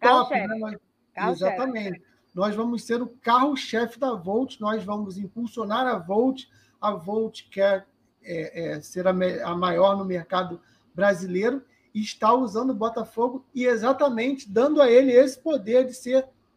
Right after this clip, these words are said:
Speaker 1: o cara. Se tiver que fazer uma camisa, e, e a Volt tem Botafogo de Ribeirão Preto, Figueirense, Remo, C S A, América Mineiro e Santa Cruz. Se tiver que só tem uma camisa pra fazer, para tudo, faz a do Botafogo, porque ele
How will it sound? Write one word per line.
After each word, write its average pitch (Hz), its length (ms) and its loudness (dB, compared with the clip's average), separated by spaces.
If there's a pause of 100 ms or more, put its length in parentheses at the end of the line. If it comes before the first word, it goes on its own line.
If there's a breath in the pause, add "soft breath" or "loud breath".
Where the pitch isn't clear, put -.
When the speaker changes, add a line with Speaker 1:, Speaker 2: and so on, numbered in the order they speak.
(160)
Speaker 1:
o 262 160 6
cara. 233 580 2 (400)
Se - 200 -14
tiver 254 440 4
que - 80 -12
fazer 233 400 4
uma 277 240 4
camisa, 226 760 2 (400)
e, 208 140 0 (180)
e 214 80 0
a 220 140 4
Volt 226 380 0
tem 185 320 0
Botafogo 208 580 -2
de 202 100 -10
Ribeirão 196 320 -4
Preto, 220 400 0
Figueirense, 202 600 -6
Remo, 220 260 -4
C 208 140 -8
S 196 260 -8
A, 202 120 2
América 208 380 -6
Mineiro 196 380 -6 (320)
e 202 60 -20
Santa 220 280 -6
Cruz. 202 400 -8 (960)
Se - 120 -20
tiver 247 200 6
que - 160 -8
só 247 140 2
tem 277 300 2
uma 349 260 4
camisa 269 320 4
pra 247 180 0
fazer, 240 340 -2
para 240 280 0
tudo, 247 220 -8
faz 233 180 -2
a 233 40 -6
do 220 100 -10
Botafogo, 220 520 -6
porque - 260 -10
ele 254 440 2